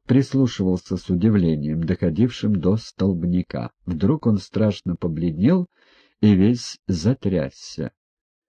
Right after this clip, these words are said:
«Вы очень неловко выделываете ваше равнодушие, чтобы меня оскорбить», — обратился он к Гане, смотря на него в упор. «Вы негодяй!» «Ну ж,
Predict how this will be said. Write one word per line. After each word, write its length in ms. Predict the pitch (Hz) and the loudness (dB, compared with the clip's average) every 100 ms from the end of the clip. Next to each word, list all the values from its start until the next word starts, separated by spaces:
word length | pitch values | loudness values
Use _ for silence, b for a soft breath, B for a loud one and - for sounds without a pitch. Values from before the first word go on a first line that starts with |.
| _ _ _ _ _ - | _ _ _ _ _ 0
«Вы 220 | 90 104 | 4 6
очень 320 | 151 147 156 | 4 2 0
неловко 560 | 151 160 170 180 - 117 | 2 2 4 2 0 2
выделываете 680 | 110 90 104 95 90 - 101 | 4 4 4 4 2 0 0
ваше 320 | 92 90 92 | 0 0 0
равнодушие, 760 | 95 95 104 92 87 - 90 87 | 2 2 2 2 0 -2 -4 -4
чтобы 340 | - 95 95 | -2 0 2
меня 300 | 95 90 85 | 2 2 2
оскорбить», — 880 | 87 - 104 104 92 87 - - _ - | 0 -2 0 2 2 0 -4 -20 _ -4
обратился 720 | 92 87 92 - 87 - - | 0 0 0 -2 -4 -4 -6
он 140 | 85 | -4
к 200 | 82 80 | -2 -4
Гане, 380 | 73 107 156 156 | 0 2 2 -2
смотря 600 | 160 - 98 92 90 113 | -4 0 0 0 0 0
на 80 | 143 | 2
него 280 | 117 98 104 | 0 2 2
в 80 | 104 | 0
упор. 360 | 110 92 85 | -2 -2 -2
«Вы 220 | 76 107 | 0 2
негодяй!» 680 | 135 143 139 160 160 156 82 - _ _ b b b b b b b | 4 2 2 2 2 2 0 -6 _ _ b b b b b b b
«Ну 120 | 190 208 | 2 2
ж, 520 | - - - - | 0 -10 -12 -14